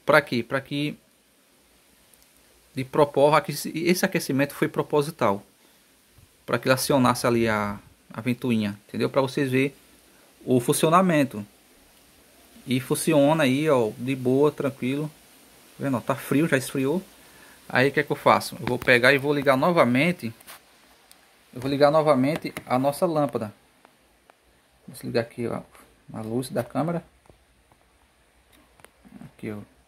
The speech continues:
Vou ligar novamente aqui, ó. Vou ligar essa lâmpada aqui. Essa lâmpada aqui, vocês sabem que ela consome muita energia. Ó, vamos lá. Novamente aí a lâmpada lá acesa aqui, ó,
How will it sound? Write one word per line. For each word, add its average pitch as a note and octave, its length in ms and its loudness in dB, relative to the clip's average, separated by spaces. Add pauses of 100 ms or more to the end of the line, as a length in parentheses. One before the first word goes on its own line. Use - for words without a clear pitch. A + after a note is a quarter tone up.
(460)
Vou B2 100 -6
ligar B2+ 240 0
novamente D3 420 0
aqui, - 280 -12
ó. - 840 -20 (120)
Vou - 100 -6
ligar B2 120 -8
essa - 180 -6
lâmpada - 260 -2
aqui. - 280 -8 (840)
Essa B2+ 300 2
lâmpada D3 280 2
aqui, D3 140 -8
vocês D3 220 -8
sabem D3 340 2
que - 80 -6
ela D3+ 80 4
consome D3 360 -6
muita D3 340 -2
energia. A#2+ 540 -4 (2750)
Ó, A2 140 -4
vamos B2+ 260 -2
lá. G#2 240 -2 (1400)
Novamente B2+ 560 2
aí A#2+ 140 0
a A2+ 40 2
lâmpada A2+ 300 -4
lá G#2 180 -6
acesa A#2+ 420 -6
aqui, - 240 -14
ó, G#2 80 -10